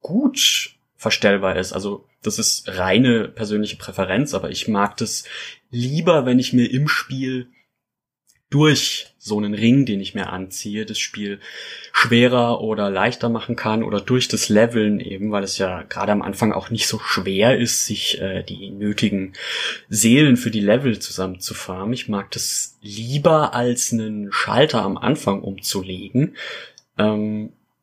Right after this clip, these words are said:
aber diese, die Möglichkeit, dieses Wissen darum, dass es diesen Schalter gibt und wo man hinlaufen muss, um den Schalter umzulegen, der wird halt nicht vermittelt. Und das ist ein riesengroßes Problem, weil damit macht man die Spiele unzugänglich.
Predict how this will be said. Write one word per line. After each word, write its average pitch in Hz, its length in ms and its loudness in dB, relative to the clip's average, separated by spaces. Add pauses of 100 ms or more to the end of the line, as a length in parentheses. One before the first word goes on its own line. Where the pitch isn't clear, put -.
(480)
aber 104 520 2 (180)
diese, 107 320 2
die 110 120 2
Möglichkeit, 107 960 2
dieses 98 500 -8
Wissen 120 360 2
darum, 101 260 0
dass 101 180 0
es 110 120 -4
diesen 107 200 0
Schalter 101 360 2
gibt - 500 -2
und 104 260 -4
wo 110 120 6
man 107 180 4
hinlaufen 104 640 4
muss, 98 180 -2
um 98 100 -2
den 95 120 -2
Schalter 98 380 -2
umzulegen, 95 760 0
der 101 200 4
wird 123 160 0
halt 104 120 2
nicht 107 200 -4
vermittelt. 98 600 -2 (340)
Und 90 200 -4 (100)
das 101 260 2
ist - 180 -2
ein 110 80 0
riesengroßes 107 680 0
Problem, 104 540 2
weil 92 160 -10
damit 95 340 -2
macht 104 200 -2
man 104 100 -2
die 101 80 -2
Spiele 107 300 0
unzugänglich. - 880 -4